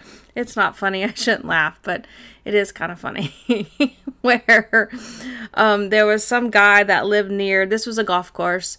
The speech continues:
and it was some guy who lived near the golf course, and he was an older gentleman, but he was still, like, in his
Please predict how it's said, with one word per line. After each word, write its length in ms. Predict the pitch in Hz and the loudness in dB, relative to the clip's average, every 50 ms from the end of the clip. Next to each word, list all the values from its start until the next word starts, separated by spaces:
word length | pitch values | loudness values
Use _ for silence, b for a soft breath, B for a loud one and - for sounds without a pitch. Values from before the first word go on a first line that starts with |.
| B B B B B B B | B B B B B B B
and 320 | _ - 208 208 202 202 196 | _ -2 -2 0 0 0 -2
it 100 | 190 190 | -4 -4
was 140 | 185 190 - | -4 -6 -4
some 200 | - 226 226 214 | -4 -6 -2 0
guy 200 | 220 196 196 202 | 2 2 2 0
who 180 | 175 208 208 | 0 -2 0
lived 220 | 202 202 208 190 202 | 2 0 0 -2 -2
near 280 | 202 202 214 226 247 | -2 -2 0 0 0
the 80 | 240 247 | -2 -2
golf 340 | 220 208 196 190 185 - _ | -2 -2 -2 -2 -4 -8 _
course, 600 | - 202 185 180 175 185 190 175 - - - - B B B B B B _ | -6 -4 -4 -2 -2 -4 -4 -6 -8 -12 -14 -14 B B B B B B _
and 380 | - 208 202 202 196 190 190 | -4 -2 0 0 0 -2 -4
he 340 | 190 196 180 190 214 208 202 | -6 -10 -10 -8 -6 -6 -6
was 400 | 190 190 196 190 190 190 190 190 | -4 -2 -2 0 0 0 -2 -2
an 120 | 202 196 190 | -4 -8 -6
older 400 | - - 247 294 320 320 311 302 | -4 0 0 2 4 4 4 4
gentleman, 600 | 254 240 240 233 226 214 214 208 208 208 208 208 | 4 2 2 2 2 2 2 2 0 0 0 0
but 240 | 196 208 202 - - | 0 0 -2 0 -2
he 200 | 202 214 226 226 | -4 -4 -4 -2
was 180 | 226 226 220 | -2 -4 -4
still, 280 | 220 - _ - 240 226 | -6 -8 _ -6 -4 -2
like, 260 | 220 208 202 208 208 | 0 0 -2 -2 -4
in 140 | 214 208 202 | -6 -8 -8
his 600 | 180 175 208 202 196 196 190 190 180 185 - - | -8 -8 -6 -4 0 0 0 0 -2 -6 -12 -16